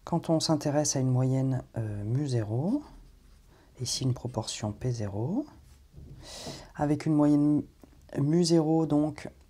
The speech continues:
la stade de test qu'on va poser, ça sera, euh, la même qu'ici en fait, T égale racine de N,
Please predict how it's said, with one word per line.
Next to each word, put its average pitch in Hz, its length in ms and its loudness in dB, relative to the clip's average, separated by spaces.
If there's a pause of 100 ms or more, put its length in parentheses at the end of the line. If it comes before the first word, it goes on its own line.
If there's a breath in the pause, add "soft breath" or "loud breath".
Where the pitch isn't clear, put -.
(100)
la 123 160 2
stade 156 240 0
de 151 100 0
test 143 420 -4
qu'on 143 140 -2
va 135 140 0
poser, 123 480 -2 (520)
ça - 180 -4
sera, - 400 -4 (1400 loud breath)
euh, 98 460 -8 (140)
la 139 140 2
même 117 220 2
qu'ici - 380 -6
en 147 80 -4
fait, - 460 -8
T 131 300 -6
égale 107 300 -6
racine 127 460 -2
de 113 80 -4
N, 117 400 -4